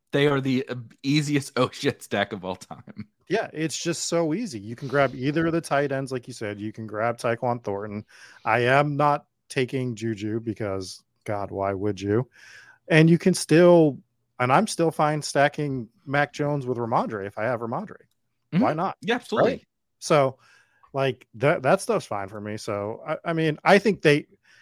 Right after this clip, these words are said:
Speaker 2: look, it's almost cheating because they have to bounce back based on what they did last year, right? Like, it's just, it's impossible to be
Speaker 1: Can't be
Speaker 2: as bad
Speaker 1: worse.
Speaker 2: as they were last <laughs> year. Like, it's
Speaker 1: Famous,
Speaker 2: just
Speaker 1: famous last words al-, always are, "It ca-, this can't be worse," right?
Speaker 2: I, I
Speaker 1: And then
Speaker 2: don't
Speaker 1: we'll, what?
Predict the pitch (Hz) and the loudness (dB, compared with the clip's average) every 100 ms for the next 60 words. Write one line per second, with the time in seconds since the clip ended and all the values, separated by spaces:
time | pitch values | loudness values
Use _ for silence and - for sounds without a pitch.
0 | _ _ - 151 123 _ _ _ _ - | _ _ 2 4 4 _ _ _ _ 2
1 | 175 - 202 202 147 - 151 160 165 - | 2 10 10 10 6 4 2 2 -4 -6
2 | 135 120 131 117 123 - 131 139 139 147 | -6 -4 -6 -2 -4 -4 -2 -2 -2 -2
3 | 143 - _ - 143 - 151 156 156 156 | -2 -4 _ -4 -4 -2 -4 -4 -4 -4
4 | 156 143 156 151 - 165 170 _ _ _ | -4 -2 -4 -4 -6 -6 -6 _ _ _
5 | _ - 139 143 147 147 131 147 135 - | _ -4 -2 2 0 0 -2 -4 -6 -6
6 | 151 - 147 123 113 123 123 139 147 139 | -10 -6 -8 -4 -6 -6 -6 -4 -4 -6
7 | _ _ _ - 135 120 127 143 120 101 | _ _ _ -12 -10 -6 -2 -2 -2 -2
8 | 90 113 113 113 113 117 107 107 - - | -2 -4 -8 -8 -6 -6 -6 -6 -6 -4
9 | 233 - - 247 - 226 185 165 170 156 | -4 0 2 2 2 -2 4 4 4 0
10 | - _ _ - _ _ - 170 170 165 | -4 _ _ -20 _ _ -2 2 2 2
11 | 151 135 131 110 110 131 123 117 - 107 | 4 2 2 -4 -2 -4 -4 -4 -2 0
12 | 104 92 82 82 - 104 92 92 - 117 | 0 0 -6 -10 -8 -4 -4 -4 -10 -14
13 | - 156 135 - 151 127 101 90 95 80 | -10 -8 -8 -8 -6 -6 -6 -6 -6 -6
14 | - 135 151 - 175 180 180 185 - 110 | -4 2 2 6 6 6 2 -4 -8 -8
15 | 120 | -8